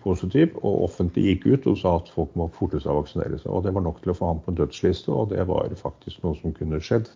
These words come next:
Det, det ble avslørt sånn litt i siste øyeblikk. Så i Tyskland kan det skje, eh, men jeg har litt vanskelig for å tro at såpass godt organisert samfunn som Tyskland, eh, vil,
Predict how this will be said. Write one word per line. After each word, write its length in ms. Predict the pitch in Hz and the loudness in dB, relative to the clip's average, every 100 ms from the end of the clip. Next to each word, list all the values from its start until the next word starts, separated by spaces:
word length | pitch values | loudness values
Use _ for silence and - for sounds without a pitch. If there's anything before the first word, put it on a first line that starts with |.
| - | -8
Det, 100 | - 85 - | -4 -4 -4
det 100 | 80 | -4
ble 100 | 82 | -2
avslørt 460 | 71 82 90 82 | -2 -2 -6 -6
sånn 180 | - 82 | -6 -6
litt 220 | 82 82 80 | -8 -4 0
i 80 | |
siste 300 | 80 76 - | 0 0 0
øyeblikk. 260 | 80 78 - - - - - - - - - _ _ _ _ _ _ | 0 -2 -8 -16 -20 -20 -20 -20 -20 -20 -20 _ _ _ _ _ _
Så 200 | - 139 143 143 143 143 143 139 - - | 4 8 10 10 10 10 8 2 -4 2
i 140 | 139 | 2
Tyskland 600 | 135 113 - 135 135 131 | 6 4 4 4 4 2
kan 240 | - 110 90 | 4 4 6
det 140 | 113 | 4
skje, 160 | - 170 180 - - 131 | 6 6 4 -4 -8 -2
eh, 520 | 123 120 120 120 123 120 | 2 4 4 6 4 2
men 1080 | 127 107 87 104 117 107 107 113 120 120 120 | -2 -4 -4 0 2 4 6 6 4 0 0
jeg 100 | 113 | 2
har 180 | 104 110 | 4 4
litt 220 | 110 - | 4 2
vanskelig 380 | 107 90 95 82 | 2 2 -2 2
for 140 | 104 | 2
å 40 | 101 | 2
tro 360 | 95 95 95 | 4 6 6
at 160 | 95 - | 2 -4
såpass 500 | - - 90 - 85 | -8 -2 -2 -2 -2
godt 260 | 85 - | -2 0
organisert 540 | 87 85 90 85 87 80 | 0 2 2 2 0 0
samfunn 460 | 90 80 - 80 | 0 0 -4 -8
som 240 | 78 85 82 | -4 -2 -2
Tyskland, 600 | - - - 85 80 80 | -2 -6 -6 -4 -2 -2
eh, 760 | 80 80 80 80 78 76 73 82 | -2 0 0 0 0 -2 -2 -2
vil, 340 | 80 80 | -2 0